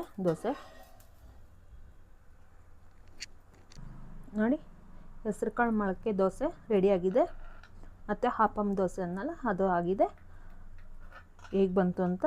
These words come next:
ಹಾಪಮ್ ದೋಸೆ ತಿಂದು ನಿಮಗೆ ಹೇಳ್ತೀನಿ. ನೀವು ಲೈಕ್ ಮಾಡಿ, ಶೇರ್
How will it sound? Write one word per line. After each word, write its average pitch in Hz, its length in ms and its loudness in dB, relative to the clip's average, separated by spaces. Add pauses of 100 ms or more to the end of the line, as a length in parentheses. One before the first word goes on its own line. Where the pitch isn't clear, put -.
(120)
ಹಾಪಮ್ 185 380 2
ದೋಸೆ 180 180 0 (100)
ತಿಂದು 185 220 0 (100)
ನಿಮಗೆ 175 240 2
ಹೇಳ್ತೀನಿ. 175 340 0 (760)
ನೀವು 185 140 4 (140)
ಲೈಕ್ 180 260 4
ಮಾಡಿ, 196 140 0 (100)
ಶೇರ್ 185 180 0